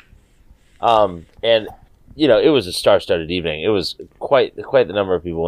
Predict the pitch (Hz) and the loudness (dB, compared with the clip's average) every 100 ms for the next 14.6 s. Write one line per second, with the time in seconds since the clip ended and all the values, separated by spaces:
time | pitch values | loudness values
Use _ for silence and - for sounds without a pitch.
0 | 85 - 87 69 82 127 120 98 - _ | -4 -8 -12 -12 -4 -2 -2 -4 -10 _
1 | _ _ 101 87 98 131 117 110 - - | _ _ -4 -4 0 2 2 -2 -6 -8
2 | - 113 107 98 98 95 - _ _ _ | 0 0 2 2 2 2 -4 _ _ _
3 | 85 82 - - _ - 101 78 73 92 | -2 -2 -2 -10 _ -8 -4 -4 -6 -2
4 | - 139 117 113 98 85 - 92 85 _ | 2 4 2 -6 -6 -6 -6 -6 -6 _
5 | 104 104 110 104 - 92 90 87 82 85 | -4 -2 -2 0 0 -2 -6 -14 -16 -4
6 | 117 131 120 110 107 104 98 98 98 - | 0 2 0 0 4 4 4 0 -4 0
7 | 101 90 - _ _ _ _ - 95 101 | 0 0 -4 _ _ _ _ -12 -2 0
8 | 90 85 78 - - - 147 139 131 120 | 0 -4 -6 -10 -10 0 2 2 2 4
9 | 117 110 104 113 - - 95 80 - 98 | 6 6 2 -4 -14 -8 -8 -8 -10 -10
10 | - 90 98 90 87 - - _ _ 101 | -10 -6 -4 -2 -4 -12 -20 _ _ -4
11 | 85 101 101 90 85 87 85 101 98 90 | -4 -2 -2 -2 -2 -4 -6 -4 -2 -2
12 | 82 90 85 65 - - 120 117 107 - | -6 -6 -6 -6 -10 -2 -2 0 -4 -6
13 | 87 76 120 - - 73 71 - 123 113 | -12 -2 -2 -4 -20 -20 -20 -2 2 2
14 | 104 110 110 113 107 110 | 2 0 2 2 2 0